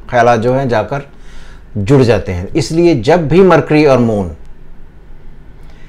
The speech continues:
जहाँ भी जायचे में, बारह घरों में कहीं भी अगर इकट्ठे बैठे हों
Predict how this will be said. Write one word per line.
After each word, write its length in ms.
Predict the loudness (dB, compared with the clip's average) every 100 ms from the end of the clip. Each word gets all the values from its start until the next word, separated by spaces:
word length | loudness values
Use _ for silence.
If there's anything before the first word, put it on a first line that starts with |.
| -20 -20 -20 -20 -20 -12 -8
जहाँ 400 | 0 2 4 6
भी 100 | 6
जायचे 400 | 6 4 4 2
में, 200 | 2 -4 -10 -16 -16 -16 -16 -16 -4
बारह 320 | 4 6 6
घरों 200 | 4 4
में 120 | 4 2
कहीं 260 | 4 4 4
भी 180 | 0 -6 -18 -20 -20 -18 -18 -18 -20 -20 -20 -20 -20 -20 -20 -20 -20 -20 -20 -6 0
अगर 220 | 2 4
इकट्ठे 460 | 2 0 0 2
बैठे 300 | 4 4 2
हों 180 | -2 -2